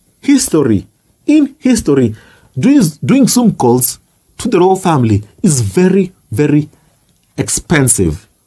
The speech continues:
very expensive. And for the money that they get paid, I do a thousand Zoom calls in a day. And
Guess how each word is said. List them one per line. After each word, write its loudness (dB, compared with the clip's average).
very 2
expensive. -2
And 0
for 0
the -2
money 0
that -2
they 0
get -2
paid, 0
I -4
do 0
a -2
thousand 0
Zoom -2
calls -2
in -4
a -6
day. -4
And 0